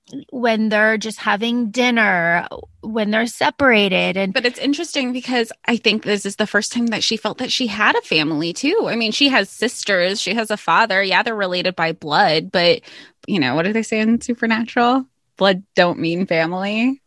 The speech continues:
Speaker 1: Mm-hmm. That's, yeah,
Speaker 2: And,
Speaker 1: that's
Speaker 2: and I
Speaker 1: true.
Speaker 2: feel like that, that is really, you hit, it hits here.
Speaker 1: It must. <laughs> It, it must. I think the family is kind of the, the motivating factor in her,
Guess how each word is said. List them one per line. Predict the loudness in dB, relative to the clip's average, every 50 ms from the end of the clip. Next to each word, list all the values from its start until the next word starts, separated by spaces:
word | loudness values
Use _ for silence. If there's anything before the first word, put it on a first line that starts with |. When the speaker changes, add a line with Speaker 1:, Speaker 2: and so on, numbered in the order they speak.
| _ -2
Speaker 1:
Mm-hmm. | 0 2 2 2 2 2 2 2 0 -2 -4 -8 _ _ -2
That's, | 0 0 -2 -2 -8
yeah, | -8 -4 -4 -2 -2
Speaker 2:
And, | -4 -6 -6
Speaker 1:
that's | -6 -6 -6 -6 -6
Speaker 2:
and | -4 -2 0
I | 2 2 2
Speaker 1:
true. | 2
Speaker 2:
feel | 2 4 4 4
like | 4 2 0 2 2
that, | 2 2 2 2 0 0
that | 0 0 0 0 -4 -6 _ _ _ _ _ _ -4
is | -2 -2 -2 -2 -4
really, | -2 0 0 2 0 0 0 -2 -2
you | -2 -2
hit, | 0 0 0 0 0
it | -2 -6 -6 -4
hits | -4 -6 -4 -6 -8
here. | -6 -4 -2 -2 -2 -2 -4 -8 _ _ _ _ _ 4
Speaker 1:
It | 4 6 6 6
must. | 6 4 4 2 -2 -6 -10 -12 -10 -10 -10
<laughs> | -10 -12 -18 -20 _ _ -2 -2 -2 -2 -2 -6 -6 _ -2
It, | 0 0 0 2 4 2 4 4
it | 4 4 4 4 2
must. | 2 0 0 0 -4 -10 -16 -12 _ -2
I | 0 0
think | 0 0 -2 -2 -2
the | -4 -6
family | -4 -2 0 2 2 2 2 2 2 2 2 0 0 0
is | -2 -4 -4
kind | -4 -4 -2 -2 -2
of | -4 -6 -4
the, | -2 -2 -2 -2 -2 -4 -4
the | -4 -2
motivating | -2 0 0 0 -2 -2 -2 -2 -2 -2 -2
factor | 0 -2 -2 -2 -2 0 0 2 2
in | 0 0 -2 -2 -2 -2 -4 -4 -6 -8 _ _ _ _ _
her, | -16 -8 -2 0 2 4 4 4 6 6 6 6 6 4 2